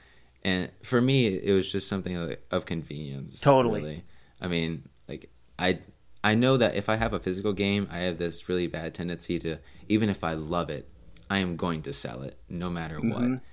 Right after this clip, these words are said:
Speaker 1: Like, if it's something that can, like, I can sell, get that money to go put somewhere else and something, like, more meaningful that I'm actually doing, like, in playing,
Speaker 2: <laughs>
Speaker 1: I'm gonna do that. So I had to stop buying physical 'cause I kept selling all the games I really liked. And then,
Speaker 2: Yeah.
Speaker 1: like, two months later, I'd be like,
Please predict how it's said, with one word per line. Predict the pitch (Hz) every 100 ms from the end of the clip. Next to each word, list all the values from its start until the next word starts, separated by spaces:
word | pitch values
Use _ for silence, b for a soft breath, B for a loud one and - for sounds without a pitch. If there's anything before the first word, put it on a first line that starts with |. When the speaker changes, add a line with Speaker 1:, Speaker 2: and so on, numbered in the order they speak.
| b -
Speaker 1:
Like, | 92 92
if | 90
it's | 107
something | - 107 110 101
that | 92
can, | - 90
like, | 85 -
I | 87
can | 85
sell, | 85 - 101 95 95 b b b b -
get | 104
that | 104 95
money | 92 92 90
to | 85
go | 87 85
put | - 104 -
somewhere | 95 90 85
else | 87 90 87
and | 92 78
something, | 82 82
like, | 82 73 - -
more | 85 87 85
meaningful | 85 87 87 95 90 90 b b -
that | 87
I'm | 82
actually | 82 - - 82
doing, | 73 82 87 92 - -
like, | 85 -
in | -
playing, | 151 - 170 165 190
Speaker 2:
<laughs> | 202 - 196 - - -
Speaker 1:
I'm | 92 95
gonna | 92
do | 85 92 85
that. | 80 78 71
So | 95
I | 78
had | 90 101
to | 101
stop | - 92
buying | 92 85
physical | - 117 110 90
'cause | 92 85
I |
kept | 82 - -
selling | - 95 90
all | 85
the | 85
games | 82 90 123 90
I |
really | 78 78
liked. | 73 73 73 -
And | 87
then, | -
Speaker 2:
Yeah. | - 123
Speaker 1:
like, | 123
two |
months | 104 98 -
later, | 101 98
I'd | 87
be |
like, | 85